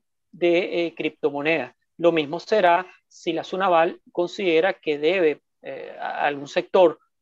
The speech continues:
le pueda, eh, eh, impactar el, el sistema de, de, de,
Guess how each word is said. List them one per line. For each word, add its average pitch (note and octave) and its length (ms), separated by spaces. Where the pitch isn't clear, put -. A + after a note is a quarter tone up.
le D3+ 80
pueda, D#3 640
eh, C#3+ 340
eh, A#2+ 200
impactar E3 760
el, D3 220
el C#3 80
sistema D#3 540
de, - 220
de, - 320
de, - 220